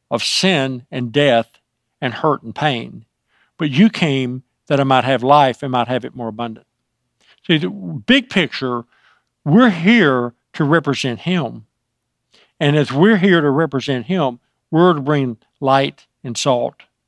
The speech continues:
We are light and salt. We're to bring forth his kingdom. So is there, is that pain-free living and no problem living? No, not at all. In fact, it actually is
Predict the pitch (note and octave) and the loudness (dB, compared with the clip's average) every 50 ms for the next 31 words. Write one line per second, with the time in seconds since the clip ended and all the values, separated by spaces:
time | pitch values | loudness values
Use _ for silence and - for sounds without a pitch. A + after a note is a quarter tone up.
0 | _ _ _ _ _ _ _ _ _ - D3 D3 C#3+ C#3 C#3+ C3 B2 A#2+ B2+ C#3 | _ _ _ _ _ _ _ _ _ 0 2 2 4 2 2 2 0 0 -2 -4
1 | - - - C3+ B2+ B2+ C3 C#3 C#3+ C3+ C#3 C3 A#2 A2 C3 C#3+ C3+ B2+ B2 A#2 | -8 -8 -4 -2 -2 -2 -2 -4 -4 -6 -4 -6 -6 -4 -4 -4 -4 -4 -6 -8
2 | A#2 _ _ _ _ _ _ _ _ - - D#3+ D3 C#3+ C3 A#2+ - _ _ _ | -12 _ _ _ _ _ _ _ _ -8 -2 0 2 2 2 0 -4 _ _ _
3 | _ - - D3 B2+ - - - D#3 D3 C#3 A2+ G#2 - _ _ _ _ _ _ | _ -4 -2 -2 -2 -2 -4 -4 -4 -4 -6 -8 -12 -16 _ _ _ _ _ _
4 | _ _ _ _ _ _ _ _ _ _ - - - G3 F3+ E3+ D#3+ D3+ C#3+ _ | _ _ _ _ _ _ _ _ _ _ -6 0 4 4 4 4 2 0 -8 _
5 | _ _ _ _ _ _ _ _ _ _ _ _ _ _ _ _ _ C#3+ - _ | _ _ _ _ _ _ _ _ _ _ _ _ _ _ _ _ _ -20 -20 _
6 | _ _ - _ _ _ - - F3 F3+ F3 C#3 F3+ D#3+ D#3 D3+ D3+ C#3+ - _ | _ _ -20 _ _ _ -2 2 2 2 2 2 2 2 2 2 0 -2 -6 _
7 | - - D#3+ C#3+ F3 D#3 - _ _ _ _ _ - - F#3 F#3+ F#3 E3+ - - | -6 -4 -2 0 0 -2 -4 _ _ _ _ _ -2 0 2 2 2 0 -2 -6
8 | - - - F3 F3+ F3+ F3 E3 E3+ F3 E3+ D#3 F3+ F3+ E3+ C#3+ C3 B2+ C3+ D#3+ | -10 -2 2 2 4 4 4 4 4 4 2 2 0 0 0 -2 -4 -2 0 0
9 | E3+ D3 - - F3 E3+ E3+ F3 F3 E3+ E3 E3+ F3 E3+ F#3+ F#3 D#3+ C3+ D#3 F#3+ | 0 0 0 4 4 4 4 4 0 0 0 0 0 0 -2 -6 -6 -8 -10 -10
10 | G#3 D3+ A#2 C3+ D3+ D#3 B2 A#2+ D3 D#3 B2+ G#2+ - - D3+ D3 - B2+ A#2+ B2+ | -8 -6 -4 -2 -2 -2 -2 -2 0 0 0 0 0 -4 -6 -6 -6 -6 -4 -4
11 | C3 B2 - C3 B2 C#3+ D#3+ D#3 B2+ | -4 -4 -6 -8 -4 -2 0 0 -2